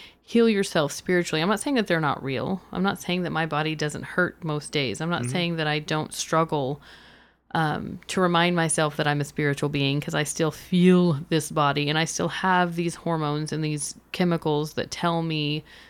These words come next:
Speaker 1: things and try to fool me into, again, locking myself inside this human experience and not feeling myself as the spiritual being that I am. It's,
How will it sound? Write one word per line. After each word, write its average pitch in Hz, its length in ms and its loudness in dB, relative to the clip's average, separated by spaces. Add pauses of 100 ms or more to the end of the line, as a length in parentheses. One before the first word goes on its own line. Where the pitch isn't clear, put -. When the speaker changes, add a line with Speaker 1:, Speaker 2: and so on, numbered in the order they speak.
(400)
Speaker 1:
things 151 300 0
and 156 80 -2
try 160 180 2
to 151 80 0
fool 190 360 2
me 170 260 2
into, 156 540 0 (640)
again, 180 300 2
locking 156 440 4
myself 151 480 0
inside 147 380 -2
this 147 200 -8
human 151 220 -2
experience 143 720 -6
and 160 180 -2
not 156 260 0
feeling 160 580 -2
myself 143 580 -4
as 147 160 -6
the 147 80 -10
spiritual 143 440 -6
being 143 300 -2
that 139 80 -6
I 127 120 -4
am. 139 460 -4 (280)
It's, - 460 -2